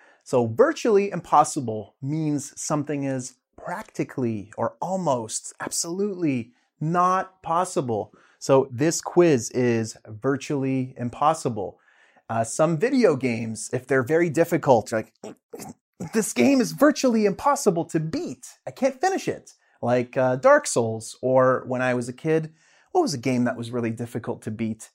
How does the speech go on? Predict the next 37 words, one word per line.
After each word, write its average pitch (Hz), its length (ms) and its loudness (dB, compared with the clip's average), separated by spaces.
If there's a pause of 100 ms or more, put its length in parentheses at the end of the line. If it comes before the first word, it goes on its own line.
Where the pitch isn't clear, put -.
(380)
I 160 60 -6
had 196 160 2
this 170 140 -8
game 135 520 -4
for 123 180 0
the 127 100 -4
Nintendo 135 680 -2
Entertainment 156 580 -6
System 110 500 -8
called 117 360 0 (280)
Time 185 440 -4
Lord, 107 440 -4 (340)
and 139 140 -4
I 143 80 0
could 147 180 -4
ne-, 175 160 -4 (100)
never 190 320 -2
get 170 220 0
past, 147 400 -2
like, 117 220 -6
the 110 100 -8
fourth 135 500 -4
level. 113 480 -4 (280)
It 113 60 -10
was 117 120 -6
a 131 40 -6
pirate 151 460 -2
ship, - 380 -10
and 131 80 -6
I 127 40 -4
had 139 180 -4
no 180 240 0
idea 135 420 -4
how 120 100 -6
to 110 80 -6
finish 113 340 -8
it. 98 180 -10